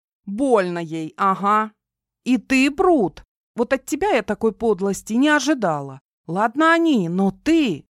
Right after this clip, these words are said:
да я тебе за это...» Бум! «Ну всё, вы доигрались!» прокричала Одри и текучим движением, проскользнув у нас под ногами,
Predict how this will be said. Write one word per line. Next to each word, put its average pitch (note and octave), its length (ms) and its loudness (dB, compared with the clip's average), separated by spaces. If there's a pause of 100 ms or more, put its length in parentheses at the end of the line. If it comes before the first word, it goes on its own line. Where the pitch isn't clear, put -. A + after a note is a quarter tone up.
(180)
да D#3+ 160 -2
я A#3 320 0
тебе C#4 240 -2
за C#4 140 0
это...» D4 440 2 (440)
Бум! A3+ 560 2 (360)
«Ну D4 280 2
всё, D#3+ 540 -4
вы A3+ 260 0
доигрались!» F3+ 1000 -2 (220)
прокричала D3+ 760 -4
Одри D3 480 -4 (180)
и F3+ 80 -2
текучим G3 500 -2
движением, F3+ 640 -2
проскользнув F3+ 800 -2
у D#3+ 40 -2
нас D3+ 240 -2
под D#3+ 240 -6
ногами, E3+ 640 -2